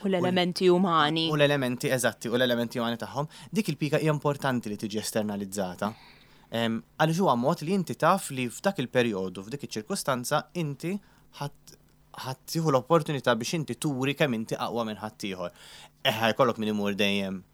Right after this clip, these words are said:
Speaker 2: fl-estrem ta' naħa jew l-oħra, em, imma fl-aħħar mill-aħħar għandek il-, l-idea tal- jibbilanċa lilu nnifsu r-ritwal fl-aħħar mill-aħħar.
Speaker 1: Eżatt,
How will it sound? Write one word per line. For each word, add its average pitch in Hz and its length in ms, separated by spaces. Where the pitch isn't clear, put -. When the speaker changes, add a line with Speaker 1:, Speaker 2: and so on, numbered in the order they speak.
Speaker 2:
fl-estrem 101 460
ta' 101 100
naħa 98 240
jew 98 140
l-oħra, 165 320
em, 120 460
imma 185 300
fl-aħħar 165 320
mill-aħħar 151 540
għandek 147 400
il-, 143 320
l-idea 139 360
tal- 131 300
jibbilanċa 143 720
lilu 131 220
nnifsu 131 420
r-ritwal 101 400
fl-aħħar 104 360
mill-aħħar. 107 560
Speaker 1:
Eżatt, 175 380